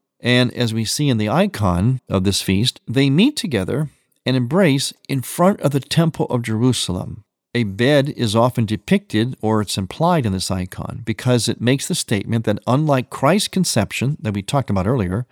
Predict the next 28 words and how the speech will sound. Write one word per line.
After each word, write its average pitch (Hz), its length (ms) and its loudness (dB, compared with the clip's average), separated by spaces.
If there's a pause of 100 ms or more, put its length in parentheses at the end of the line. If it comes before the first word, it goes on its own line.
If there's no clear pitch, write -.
(640)
through 156 160 0
the 143 120 2
Holy 160 200 2
Spirit, 123 560 -4 (180)
the 139 80 0
conception 156 600 0
of 123 140 -2
Christ's 165 520 0
mother 110 520 -2 (260)
would 113 200 0
occur 131 520 2
through 127 160 0
the 113 100 2
natural 113 800 0
one-flesh 117 760 0
union 123 460 2 (100)
of 92 140 -8
husband 104 480 -2
and 92 160 -2
wife, 101 500 -6 (460)
even 160 240 2
though 160 300 4
the 123 120 -2
conception 120 540 -2
itself 110 560 0
would 107 120 0
be 107 280 0
miraculous. 104 1040 -4